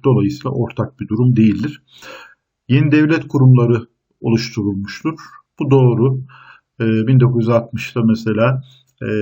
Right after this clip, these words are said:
Anayasa Mahkemesi kuruluyor. Bin dokuz yüz seksende yök ortaya çıkıyor. Bu ortak bir durum olarak ifade edilebilir. Anayasa hazırlanmıştır. Evet, bin dokuz yüz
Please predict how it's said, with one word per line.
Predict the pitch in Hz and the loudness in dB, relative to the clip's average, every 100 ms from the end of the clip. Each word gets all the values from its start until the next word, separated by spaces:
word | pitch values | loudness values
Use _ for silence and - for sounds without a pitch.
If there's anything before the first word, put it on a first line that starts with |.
| 104 104 | -4 -4
Anayasa | 131 131 120 123 | 2 4 4 0
Mahkemesi | 110 107 113 107 - 120 | -2 -2 -2 -4 -4 -8
kuruluyor. | - 110 92 120 | -6 -6 -2 -2
Bin | 117 | 0
dokuz | 113 113 | 0 -2
yüz | - | -6
seksende | 117 - 117 110 110 131 131 - | -6 -2 0 0 2 -2 -4 -8
yök | 107 113 127 127 - 110 | -2 2 2 0 -8 -8
ortaya | 104 98 104 95 | -8 -8 -8 -8
çıkıyor. | 95 - 107 107 127 131 _ _ | -8 -16 -6 -2 -2 -4 _ _
Bu | - 117 | -12 -6
ortak | 113 - 110 - | -6 -4 -6 -4
bir | 104 95 95 | -6 -6 -8
durum | 98 98 95 _ | -6 -6 -10 _
olarak | 98 95 92 - | -12 -10 -12 -14
ifade | 113 98 92 92 | -10 -8 -8 -12
edilebilir. | - 87 90 135 131 - - - | -14 -18 -6 -6 -6 -10 -20 -8
Anayasa | 147 165 151 127 117 110 | -2 0 2 2 0 -2
hazırlanmıştır. | 101 107 107 104 101 101 - 151 151 _ _ _ _ _ | -2 -4 -2 -2 -4 -8 -6 -8 -8 _ _ _ _ _
Evet, | 127 110 131 - | -2 0 -2 0
bin | 117 | 2
dokuz | 113 | 2
yüz | 110 | -2